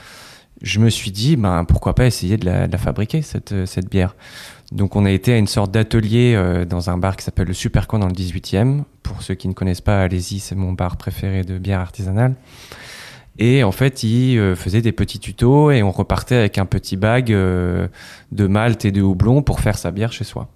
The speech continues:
Et c'était en binôme, donc, euh, bah, on... un mois plus tard, on s'est tous retrouvés avec mes potes, euh, chez moi dans mon appartement parisien. On a commandé tout le matériel qu'il fallait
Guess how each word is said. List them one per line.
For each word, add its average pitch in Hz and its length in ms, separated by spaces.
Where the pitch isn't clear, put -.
Et 95 120
c'était - 240
en 92 100
binôme, 98 460
donc, 92 240
euh, 78 320
bah, 73 260
on... 53 300
un 101 120
mois 101 160
plus - 140
tard, 104 220
on 113 80
s'est - 140
tous - 160
retrouvés 104 320
avec 95 160
mes 90 80
potes, - 300
euh, 90 200
chez 98 220
moi 101 240
dans 95 80
mon 92 100
appartement 92 480
parisien. 95 540
On 92 360
a 95 80
commandé 107 380
tout 123 140
le 113 40
matériel 101 400
qu'il - 160
fallait 104 360